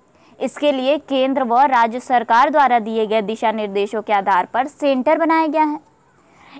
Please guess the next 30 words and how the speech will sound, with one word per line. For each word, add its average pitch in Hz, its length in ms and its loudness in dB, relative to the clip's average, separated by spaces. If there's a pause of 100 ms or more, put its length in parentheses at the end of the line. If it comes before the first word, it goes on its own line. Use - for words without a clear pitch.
इस 320 220 -2
सेंटर 359 400 4
में 403 120 2
उपलब्ध 320 400 0
सुविधाओं 240 600 2
और 262 220 2
क्रियाकलापों 240 760 0
के 254 140 -4
बारे 233 280 2
में 285 260 -4
सीआरपीएफ़ 294 840 0
कमांडेंट 220 680 -2
ने 233 240 0
डेमो 233 360 0
करके 277 340 -4
मीडिया 254 420 -2
को 330 100 -2
दिखाया। 254 360 -6 (1400)
आपको 320 260 2
बताते 381 420 2
हैं, 359 320 2 (100)
इस - 340 -6
क्वारंटीन 269 680 2
सेंटर 294 540 2
में 277 240 -2 (360)
अलग-अलग 311 640 4 (120)
टॉयलेट 254 380 4
बनाए 330 340 2
गए 339 200 0
हैं, 339 200 0